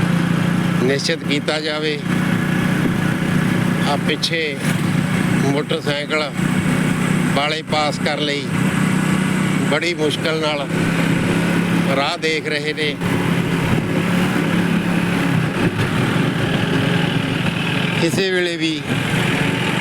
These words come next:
ਕੋਈ ਹਾਦਸਾ ਵਾਪਰ ਸਕਦਾ ਹੈ। ਆ ਪਿੱਛੇ ਪਿਕਅੱਪ ਜਾ ਰਹੀ ਹੈ,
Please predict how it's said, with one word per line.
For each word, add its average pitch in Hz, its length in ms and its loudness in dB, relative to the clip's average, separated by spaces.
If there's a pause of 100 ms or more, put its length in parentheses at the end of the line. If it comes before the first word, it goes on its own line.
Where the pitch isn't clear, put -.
ਕੋਈ 156 220 2
ਹਾਦਸਾ 151 440 -2 (1200)
ਵਾਪਰ - 320 0
ਸਕਦਾ 156 320 -2
ਹੈ। 156 160 -6 (1800)
ਆ 151 100 2
ਪਿੱਛੇ 170 560 -2
ਪਿਕਅੱਪ 156 480 0 (1700)
ਜਾ 135 220 0
ਰਹੀ 151 340 0
ਹੈ, 147 140 -4